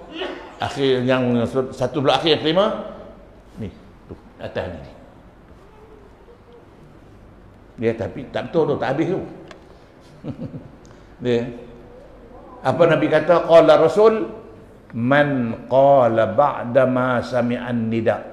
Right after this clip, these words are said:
Barang siapa membaca doa selepas dia mendengar azan atau qamat. Tu Nabi sebut tu.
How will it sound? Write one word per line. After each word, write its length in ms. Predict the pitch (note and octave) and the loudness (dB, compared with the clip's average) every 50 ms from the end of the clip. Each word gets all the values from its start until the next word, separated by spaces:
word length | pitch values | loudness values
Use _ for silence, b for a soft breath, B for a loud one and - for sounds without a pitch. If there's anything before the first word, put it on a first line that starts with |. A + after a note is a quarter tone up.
| - - - - - - - - - - - - - - - - - - - - - - - - - | -20 -20 -20 -20 -20 -20 -20 -20 -20 -20 -20 -20 -20 -20 -20 -20 -20 -20 -20 -20 -20 -20 -20 -20 -8
Barang 480 | - A2+ B2 C3+ C#3+ D3+ D#3+ D#3+ D#3 D3 - | 2 4 6 8 8 8 8 6 4 4 2
siapa 440 | - D3 C#3 C3+ - - E3 D#3+ D3 | 4 2 2 2 2 2 2 2 4
membaca 800 | C#3+ C#3 C3 B2+ A2 A2 C3 C3+ - - - - F#3+ F3 D#3+ C#3+ | 2 0 0 0 2 2 2 2 0 -2 -6 0 0 2 2 0
doa 720 | A2+ G2 F#2+ B2+ C#3 C#3 - - - E3+ D#3+ C3 G#2+ F#2+ F2 | -2 -4 -2 0 0 0 0 -2 -4 -2 -2 -2 -4 -6 -8
selepas 580 | - A#2+ A#2 A2+ - - - C#3+ C#3 A2+ A#2 B2 | -6 -6 -6 -6 -6 -4 -2 -2 -2 -2 -2 -2
dia 120 | C3 B2+ | -2 0
mendengar 480 | A#2+ A2 G#2 A#2+ A#2 B2+ B2+ A#2 - - | 0 -2 -4 -4 -2 -2 -4 -4 -4 -4
azan 400 | A#2+ A#2 G#2+ G#2+ B2 A#2+ A2 - | -6 -6 -4 -2 -2 -2 -2 -4
atau 280 | - G#2+ - - G#2+ - | -6 -10 -4 -4 -4 -4
qamat. 320 | - F#2 G2 G2 F2+ - - - - - - - - - - - - - - - - - - - - - - - - - - - - - - - - - - - | -4 -10 -12 -12 -14 -16 -18 -20 -20 -20 -20 -20 -20 -20 -20 -20 -20 -20 -20 -20 -20 -20 -20 -20 -20 -20 -20 -20 -20 -20 -20 -20 -20 -20 -20 -20 -20 -20 -20 -12
Tu 100 | - C#3 A#2+ A2+ | -6 -4 -2 0
Nabi 220 | B2 C3+ C3+ D#3 | 0 2 0 0
sebut 320 | C#3+ - - - C#3+ C3+ - - | -2 -4 -6 -2 -2 -2 -2 -2
tu. 60 | - | -10